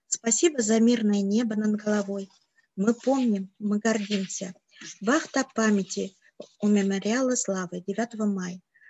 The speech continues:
«Вальс победы», «Уроки мужества» с Советом ветеранов Ф С Б России по Оренбургской области, Сорочинским городским казачьим обществом.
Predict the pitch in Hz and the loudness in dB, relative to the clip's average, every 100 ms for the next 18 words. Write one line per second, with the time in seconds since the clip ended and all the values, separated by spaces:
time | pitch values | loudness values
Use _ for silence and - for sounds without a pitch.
0 | _ - 220 262 - - 220 190 190 185 | _ -2 0 0 -2 -2 -4 -2 -6 -8
1 | 180 _ _ _ 208 233 240 214 208 254 | -18 _ _ _ 2 2 2 2 2 2
2 | 240 220 196 190 185 - 220 214 208 202 | -2 -6 -8 -10 -8 -4 -2 0 0 -2
3 | 196 202 202 202 - 202 190 185 190 190 | -4 -4 -4 -6 -4 -6 -4 -4 -4 -6
4 | 190 - 196 - 185 190 208 247 - 220 | -8 -6 -6 -6 -6 -4 -6 -8 -8 -8
5 | 190 190 - 190 - - - - - 190 | -6 -8 -10 -16 -20 -20 -20 -12 -6 -2
6 | 277 - 220 202 190 185 135 175 - 240 | -2 -4 -6 -6 -10 -8 -10 -8 -6 -6
7 | 226 175 196 208 214 196 180 - - - | -6 -8 -8 -8 -10 -10 -14 -14 -16 -18
8 | 180 | -20